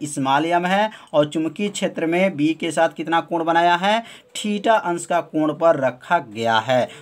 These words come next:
तो पहले माना को इतना लिखना पड़ेगा। तो यहाँ माना भी लिखते चलिए साथ में, लिख लीजिए माना, माना यन यस मतलब नॉर्थ और साउथ एक क्या है? दंड चुंबक हैं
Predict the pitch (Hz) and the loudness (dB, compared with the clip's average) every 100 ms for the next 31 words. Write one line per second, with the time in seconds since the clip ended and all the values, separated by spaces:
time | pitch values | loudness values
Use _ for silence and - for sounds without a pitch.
0 | - 160 185 175 196 190 147 139 139 151 | -8 -4 -2 -2 -2 -4 0 0 2 -2
1 | 151 156 131 143 156 135 127 147 226 269 | -2 -4 -4 -2 0 -2 -4 0 0 0
2 | - _ 117 120 127 165 208 160 143 131 | -14 _ -4 -2 0 0 0 -6 -4 -4
3 | 127 135 143 151 147 127 156 151 131 123 | -4 -2 -2 -4 -6 -8 -8 -6 -6 -4
4 | 151 - 127 131 165 190 226 - - 127 | -6 -2 -2 -2 -4 -2 -2 -4 -14 -10
5 | 131 143 143 151 135 123 120 120 120 123 | -6 -6 -2 -2 0 2 0 0 -2 0
6 | 156 233 247 - - _ - - - - | 0 -2 -10 -20 -20 _ -20 -20 -20 -20
7 | - 127 123 127 135 143 165 - - 139 | -12 -6 -2 0 -2 -2 -2 -4 -8 -6
8 | 135 147 135 120 127 170 - - 135 131 | 2 4 4 2 2 -2 -4 -10 -6 2
9 | 135 120 - 123 123 135 131 135 151 156 | 2 0 -6 -8 -6 -4 0 2 2 -2
10 | 143 - 127 123 139 170 220 220 - - | -8 -2 0 0 -4 -6 -6 -6 -8 -20
11 | - - 156 147 151 170 190 202 208 226 | -20 0 4 6 4 2 -2 0 0 0
12 | 226 _ 147 156 190 208 208 147 - - | -6 _ 0 2 2 2 2 0 -6 -20
13 | _ 113 110 170 190 190 - 147 135 131 | _ -8 4 4 4 -6 -2 0 2 0
14 | 127 131 123 | 0 -6 -6